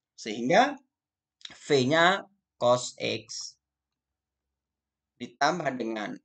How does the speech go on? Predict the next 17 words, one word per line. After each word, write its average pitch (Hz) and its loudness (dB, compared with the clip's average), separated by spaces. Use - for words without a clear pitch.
V 117 -4
aksen. 160 -6
V 123 -8
aksen 127 -8
adalah 110 -8
min 143 -4
sin 131 -6
X 127 -4
dikalikan 104 -10
dengan 107 -8
U-nya 131 -4
adalah 104 -10
X - -20
kuadrat 95 -14
min 117 -16
satu. 92 -16
Sehingga 107 -4